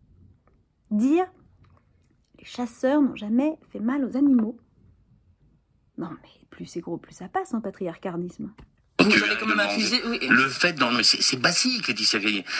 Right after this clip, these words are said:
Speaker 2: Si on commence à dire le fait de tuer un animal et de le manger, c'est pas quelque chose de normal pour nous, ça va devenir compliqué pour l'espèce humaine rapidement.
Speaker 1: Bah pourquoi ?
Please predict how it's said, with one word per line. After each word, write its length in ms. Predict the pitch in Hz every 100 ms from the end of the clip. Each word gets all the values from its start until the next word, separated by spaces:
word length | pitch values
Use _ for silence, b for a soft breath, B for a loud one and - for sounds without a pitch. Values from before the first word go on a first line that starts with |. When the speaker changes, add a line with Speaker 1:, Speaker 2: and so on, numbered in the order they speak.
| B
Speaker 2:
Si 180 | - 196
on 100 | 175
commence 380 | 208 202 175 160
à 40 |
dire 140 | 156
le 80 | 131
fait 160 | - 127
de 100 | 120
tuer 180 | - 123
un 40 |
animal 300 | 120 120 117
et 40 |
de 60 | 110
le 80 | 107
manger, 540 | 107 104 117 104 90
c'est 220 | - - 123
pas 120 | -
quelque 160 | 90
chose 180 | 85 92
de 60 | 90
normal 340 | 87 85 82
pour 160 | - 90
nous, 180 | 180 170 B B B B
ça 200 | - -
va 120 | -
devenir 300 | 85 90 117 -
compliqué 380 | 85 - 147
pour 140 | 135 95
l'espèce 320 | 85 90 -
humaine 180 | 98 139
rapidement. 440 | 101 - 104 71 - - - _ _ _ _ _ _ _ _ _ _ _ _ _ -
Speaker 1:
Bah 100 | 196
pourquoi ? 420 | 185 - 208